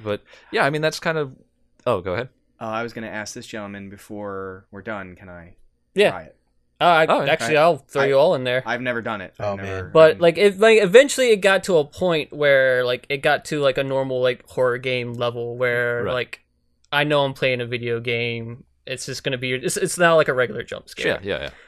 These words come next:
Speaker 3: But then, like, I was talking about how, like, you know, seeing stuff in the corner of your eye, you can't really do that when you're sitting on the couch and playing
Speaker 1: Yeah.
Speaker 3: a game. Now when you're stuck in a headset, you see
Speaker 1: And
Speaker 3: something in the corner and you're just like, "What the fuck?"
Speaker 1: Yeah, and you can't look away. Like, all you can
Speaker 3: No.
Speaker 1: do is close your eyes. You can still hear it.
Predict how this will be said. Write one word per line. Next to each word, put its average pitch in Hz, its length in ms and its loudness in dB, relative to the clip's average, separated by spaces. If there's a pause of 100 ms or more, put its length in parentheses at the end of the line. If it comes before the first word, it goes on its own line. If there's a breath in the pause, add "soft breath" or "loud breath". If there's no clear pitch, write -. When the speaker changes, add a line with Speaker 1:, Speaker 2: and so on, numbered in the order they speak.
(180 soft breath)
Speaker 3:
But 151 160 6
then, 156 180 4
like, 147 160 2
I 147 120 4
was 143 160 0
talking 147 280 0
about 127 240 2
how, 131 220 2
like, 123 160 0
you 131 80 -8
know, 123 280 0 (120)
seeing 170 260 0
stuff 156 240 2
in 151 60 -6
the 135 60 -4
corner 160 240 2
of 143 40 0
your 135 140 2
eye, 175 220 4
you 147 100 -2
can't 165 180 -2
really 175 160 0
do 220 140 -4
that 202 240 2
when 170 140 -2
you're 160 260 -2
sitting 170 300 -4
on 156 80 -2
the 147 60 -2
couch 170 420 0
and 151 100 -4
playing 151 160 0
Speaker 1:
Yeah. 190 100 2
Speaker 3:
a - 40 -2
game. 170 340 0
Now 175 220 4
when 170 80 0
you're 151 100 -4
stuck 151 180 -4
in 139 80 -4
a 127 40 -6
headset, 170 520 -2
you 151 80 -10
see 117 160 -2
Speaker 1:
And - 80 -4
Speaker 3:
something 160 300 -2
in 143 60 -4
the 135 80 -8
corner 160 240 -2
and 143 100 -6
you're 143 60 -8
just 120 80 -10
like, 117 100 -4
"What 104 140 -14
the - 100 -20
fuck?" - 320 4
Speaker 1:
Yeah, 117 240 0
and 120 100 -4
you 113 60 -4
can't 127 220 -4
look 127 100 -8
away. 107 460 -2
Like, 113 160 -2
all 120 100 4
you 120 80 2
can 190 60 2
Speaker 3:
No. 151 60 2
Speaker 1:
do 123 40 -4
is 110 100 -4
close 123 240 -2
your 110 120 -2
eyes. 107 180 0
You 320 60 -4
can - 80 -10
still - 180 0
hear 101 180 0
it. - 140 -4